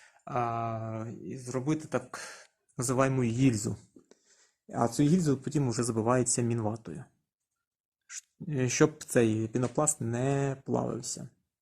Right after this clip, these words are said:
Поки що пінопласт закривати не буду нічим.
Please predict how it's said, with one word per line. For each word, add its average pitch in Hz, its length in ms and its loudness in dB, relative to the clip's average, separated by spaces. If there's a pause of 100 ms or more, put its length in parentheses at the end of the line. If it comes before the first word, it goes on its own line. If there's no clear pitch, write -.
(3250)
Поки 202 300 8
що 170 320 6
пінопласт 160 520 2
закривати 147 480 4
не 139 140 0
буду 135 180 -2
нічим. 175 540 0